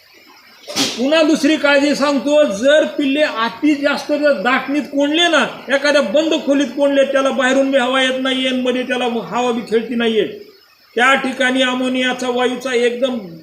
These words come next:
घाण वास येतोय, अशा ठिकाणी सुद्धा पिल्लं अजिबात कोंडू नका.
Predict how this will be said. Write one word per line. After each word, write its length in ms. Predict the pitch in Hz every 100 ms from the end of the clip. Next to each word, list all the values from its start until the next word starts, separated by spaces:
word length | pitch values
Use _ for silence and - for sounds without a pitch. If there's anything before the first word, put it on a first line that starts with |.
| 185
घाण 280 | 185 269
वास 280 | 269 262 -
येतोय, 260 | 254 247 208 - - - _ - -
अशा 280 | 220 247 269
ठिकाणी 480 | 208 262 262 262
सुद्धा 240 | - 247 254
पिल्लं 280 | - 254 254
अजिबात 460 | 247 240 233 262
कोंडू 360 | 254 247 247 247
नका. 320 | 247 226 185